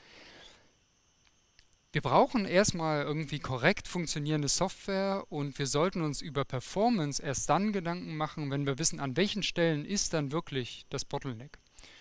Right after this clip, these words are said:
Ja, es sind, gibt nun mal nur wenige Teile der Software, die für die schlechte Performance verantwortlich sind. Und wenn wir uns den kompletten Quelltext einfach kaputt machen, dadurch, dass wir keine Schleifen benutzen, dadurch,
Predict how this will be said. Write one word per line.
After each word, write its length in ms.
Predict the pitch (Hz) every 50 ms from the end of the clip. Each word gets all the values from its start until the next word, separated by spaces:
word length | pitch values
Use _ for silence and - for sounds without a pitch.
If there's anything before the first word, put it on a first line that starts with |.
| - - - _ _
Ja, 180 | 175 190 233 233
es 200 | 175 - - -
sind, 280 | 196 240 247 233 - -
gibt 220 | - 202 - -
nun 140 | 202 175 160
mal 100 | 151 156
nur 180 | 160 156 143
wenige 380 | 131 165 208 233 240 208 196 180
Teile 300 | - - 170 170 170 165
der 100 | 147 151
Software, 400 | - - - 170 - - 156 143
die 300 | 127 147 170 185 185 175 - - - - - - - - _ _ _ _
für 400 | - - - 175 170 170 - -
die 200 | - - 151 147
schlechte 360 | - - 147 160 180 - -
Performance 540 | 180 - 147 - - 156 160 165 160 147 -
verantwortlich 720 | - 139 131 131 170 214 208 - 214 208 - - 196 -
sind. 400 | - - 185 180 185 185 - - - - - - - -
Und 180 | _ 156 156 131
wenn 180 | 143 151 165 170
wir 140 | 160 160
uns 180 | 156 156 147 -
den 140 | - 147 131
kompletten 480 | 127 139 139 - - 226 302 - 220
Quelltext 640 | 180 - - 196 226 240 - - 143 131 - - -
einfach 480 | 156 147 139 - 139 123 - - -
kaputt 400 | - - 135 - - 208 240 -
machen, 420 | - 175 160 - - 156 147 143 135
dadurch, 220 | 135 131 131 127
dass 180 | - 143 - -
wir 160 | 139 127 131
keine 240 | - - 143 151 165
Schleifen 420 | - - 143 139 156 - - 151
benutzen, 560 | 139 139 135 135 135 - - - 135 131 127
dadurch, 200 | 123 131 131 -